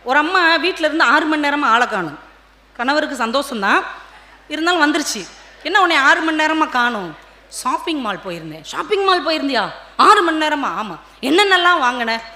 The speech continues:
"ஒரு ஜிமிக்கியும் அறுபது செல்ஃபியும்." "என்னென்னலாம் எடுத்த?" அப்படின்னு, "ஒரு ஜிமிக்கியும் அறுபது செல்ஃபியும்." எல்லாம் இன்னைக்கு ஒரு டி பியில வைக்கிறதுக்கு ஒரு செல்ஃபி தேரும்.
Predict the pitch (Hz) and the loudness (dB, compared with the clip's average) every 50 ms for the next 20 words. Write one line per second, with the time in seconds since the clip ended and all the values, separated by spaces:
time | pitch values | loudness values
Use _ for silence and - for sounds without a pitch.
0 | - - - - - - - 208 214 226 180 170 226 254 302 302 - 269 262 285 | -20 -20 -20 -20 -18 -8 -6 -6 -6 -6 -6 -6 -4 -4 -4 -4 -4 -6 -4 -4
1 | 349 453 - - - - - - - - 185 240 262 240 240 202 196 - - 254 | -4 -6 -8 -16 -20 -20 -20 -20 -8 -6 -4 -2 -2 -2 -4 -6 -6 -6 -4 -4
2 | 240 262 262 - 262 226 185 151 156 147 - - - - - - - - - - | -4 -4 -4 -4 -6 -6 -6 -8 -12 -14 -16 -20 -20 -20 -20 -20 -20 -20 -20 -20
3 | - - - - - - - - - - 233 269 339 392 381 381 381 381 415 403 | -20 -20 -20 -20 -20 -20 -20 -18 -12 -6 -2 0 2 4 4 4 6 8 8 8
4 | 339 330 330 - - - 349 285 262 233 247 254 320 339 269 285 285 233 214 302 | 6 4 2 0 4 4 4 4 4 2 -2 -2 -2 -2 -2 -2 -4 -2 -2 0
5 | 302 370 - 311 349 359 269 247 294 320 320 285 294 - 311 294 320 311 311 381 | 0 0 -2 0 2 4 4 4 2 0 -2 -4 -4 -4 -2 -2 -2 -2 -4 -6
6 | 320 254 185 - - - - - - - - - - 262 359 440 453 453 381 339 | -6 -6 -8 -8 -12 -18 -20 -20 -20 -20 -20 -4 0 0 2 4 4 4 4 2
7 | 320 262 294 269 240 370 392 - 370 339 330 302 302 311 311 320 320 285 285 254 | 0 -2 -4 -2 0 0 0 0 0 0 0 0 0 -2 -4 -6 -4 -2 -2 -2
8 | 262 254 - 269 269 262 - 247 - 247 220 214 190 165 | -2 -2 -4 -6 -4 -4 -8 -6 -4 -4 -4 -4 -4 -8